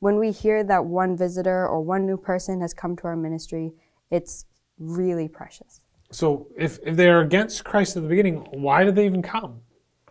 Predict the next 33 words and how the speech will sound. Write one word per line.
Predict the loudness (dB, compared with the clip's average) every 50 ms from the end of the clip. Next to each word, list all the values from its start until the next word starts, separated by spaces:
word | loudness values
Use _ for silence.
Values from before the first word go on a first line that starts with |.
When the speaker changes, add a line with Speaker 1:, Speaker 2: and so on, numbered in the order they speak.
| _ _ _ _ _ _
Speaker 1:
The | 2 2
meetings | 4 4 4 4 2 2 2
are | 2 0
not | 2 2 4 4 4 4 4
open | 2 -2 0 0 -2 -2 -2
for | -2 -4 -4 -4 -2
everyone, | -2 -2 0 2 2 4 4 4 2 2 0 -2
but | 0 0 0 0
each | 0 -4 -4 -4 -4
lady | 0 2 4 4 2 2 0 -2 -2
in | -2 -2
the | -2 0
ladies' | 0 0 0 0 -2 -4 -4 -4
ministry | -6 -6 -6 -8 -10 -8 -6 -6 -6
brings | -4 -2 -2 -2 -2 -4 -4
another | -4 -4 -2 -2 -4 -4
person | -4 -6 -10 -10 -8 -8 -8 -8 -8 -10 -12
along. | -12 -12 -12 -12 -12 -14 -16 -20 _ _ _ _ _ _ _ _
It | 2 2 2
really | 6 6 6 6 6 4
takes | 0 0 0 0 0 -4
time | -4 -2 -2 0 -2 -2
for | -4 -4
them | -4 -4 -4
to | -6 -6
bring | -4 -4 -2 -2 -2
just | -6 -8 -10 -8 _
one | -2 -2 -2 -2 -6
p-, | -10 _ -20 _ _ _
person | -2 -2 -2 -2 -8 -8 -8 -8
into | -8 -10 -8 -8 -8 -8
the | -8
ministry. | -6 -6 -6 -8 -10 -12 -16 -14 -14 -12 -12 -14